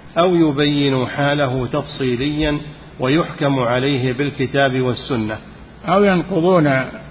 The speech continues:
Speaker 2: ما قاله هؤلاء، ينقضونه ويردونه ويبينون فساده.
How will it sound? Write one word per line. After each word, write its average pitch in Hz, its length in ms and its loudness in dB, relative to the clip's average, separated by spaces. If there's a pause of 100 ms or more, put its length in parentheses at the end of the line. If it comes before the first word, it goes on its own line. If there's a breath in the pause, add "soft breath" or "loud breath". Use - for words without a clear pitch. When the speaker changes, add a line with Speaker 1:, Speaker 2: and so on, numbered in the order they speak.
Speaker 2:
ما 143 200 -2
قاله 143 440 2
هؤلاء، 127 840 2 (1040)
ينقضونه 143 800 0
ويردونه 143 1120 2 (440)
ويبينون 143 920 2
فساده. 151 880 2